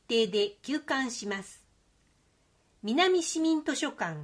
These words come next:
湘南大場市民図書館は、五月二十日月曜から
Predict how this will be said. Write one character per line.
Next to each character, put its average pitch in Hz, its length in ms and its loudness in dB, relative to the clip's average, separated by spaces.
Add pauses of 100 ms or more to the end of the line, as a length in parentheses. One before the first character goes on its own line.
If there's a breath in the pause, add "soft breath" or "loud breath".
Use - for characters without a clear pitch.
(420)
湘 330 280 2
南 330 360 2
大 294 240 2
場 285 220 4
市 - 160 -8
民 269 200 -2
図 247 140 -6
書 247 120 -6
館 175 300 -6
は、 156 220 -10 (540)
五 339 120 4
月 277 320 0
二 190 160 -2
十 - 160 -16
日 247 180 0
月 214 300 -2
曜 311 240 0
か 180 160 -8
ら 156 200 -8